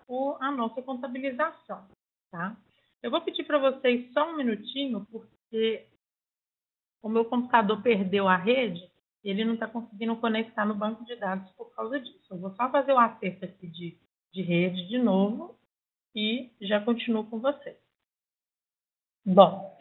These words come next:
agora sim, eu consegui acessar de novo, né, pela rede aqui, a base de dados que eu tô utilizando. Então, quando a gente clica no sim, o sistema vai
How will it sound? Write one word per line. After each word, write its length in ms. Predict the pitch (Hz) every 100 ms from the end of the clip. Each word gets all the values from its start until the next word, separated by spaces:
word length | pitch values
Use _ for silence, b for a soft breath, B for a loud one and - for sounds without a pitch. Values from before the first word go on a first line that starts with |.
| b b b
agora 480 | - 185 226 262 254
sim, 200 | 190 - - _ _ _ -
eu 100 | 196
consegui 380 | 214 190 190 196
acessar 420 | 196 185 202 180
de 100 | 180
novo, 580 | 175 196 269 208 185 - _
né, 200 | 185 180
pela 260 | 196 185 170
rede 300 | 151 175 175
aqui, 180 | 170 165
a 60 |
base 260 | 156 170 165
de 120 | 175
dados 280 | 165 160 -
que 60 | 175
eu 60 |
tô 120 | 175
utilizando. 720 | 180 180 240 233 175 208 320 - B B B B
Então, 260 | 247 294 359
quando 300 | 370 466 440
a 100 | 302
gente 260 | 320 302 269
clica 400 | 285 311 311 294
no 280 | 254 247 -
sim, 380 | 277 330 196 - - _
o 100 | 294
sistema 580 | 294 339 - 254 226 220
vai 400 | 196 202 170